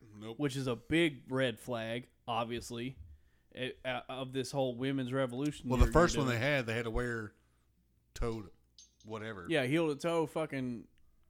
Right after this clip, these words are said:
Speaker 2: garm 'cause they can't show anything. So that's two red flags in your product already. Your women can't perform. They can barely be seen. You're trying to promote your women bigger in life. And let's be honest,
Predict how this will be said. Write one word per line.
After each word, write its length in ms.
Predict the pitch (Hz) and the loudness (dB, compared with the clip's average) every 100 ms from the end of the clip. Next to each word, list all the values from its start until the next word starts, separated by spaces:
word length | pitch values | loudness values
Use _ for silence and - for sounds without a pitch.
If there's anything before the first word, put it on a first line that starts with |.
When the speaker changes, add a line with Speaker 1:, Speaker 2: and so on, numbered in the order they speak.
| 151 | -2
Speaker 2:
garm 580 | 151 175 139 127 139 139 | 2 4 4 2 -2 -4
'cause 160 | 147 131 | -4 0
they 160 | 135 | -2
can't 300 | 127 165 151 | 0 -2 -2
show 220 | - 151 151 | 0 0 2
anything. 500 | 196 123 120 117 131 - - - - - _ _ _ _ _ | 0 0 -2 -4 -6 -14 -20 -20 -20 -20 _ _ _ _ _
So 400 | - - 170 139 - _ | -4 2 4 2 -6 _
that's 260 | 202 208 | 0 0
two 300 | - - 247 | -2 2 4
red 280 | 202 202 180 | 6 4 4
flags 400 | - 180 180 143 | 0 0 2 2
in 120 | 147 | 0
your 100 | 139 131 | 0 0
product 420 | 165 151 139 143 | 2 4 2 0
already. 380 | 131 135 127 113 | -2 0 -2 -4
Your 180 | 104 131 | -4 -2
women 340 | 156 185 156 | 2 2 0
can't 300 | 135 202 190 | 0 0 0
perform. 560 | 160 - 185 147 135 127 _ _ | -2 -4 0 2 0 -4 _ _
They 280 | - 131 127 - - - 135 | -2 -2 -2 -8 -20 -18 -6
can 160 | 165 143 | -2 0
barely 320 | 143 185 170 | 2 2 2
be 120 | 147 | 0
seen. 460 | 131 190 165 131 131 - _ _ _ | -2 -2 0 0 -4 -10 _ _ _
You're 140 | 139 139 | -6 -4
trying 240 | 190 202 | 0 0
to 60 | 180 | 0
promote 320 | 180 190 180 | 2 4 4
your 100 | 151 | 2
women 280 | 165 165 151 | 2 2 2
bigger 220 | 160 151 | 2 2
in 100 | 151 | 0
life. 240 | 175 175 - _ - | 0 0 -4 _ -2
And 260 | 147 170 | 0 2
let's 140 | 180 156 | 0 2
be 140 | 165 | 2
honest, 340 | 208 202 175 | 2 0 -2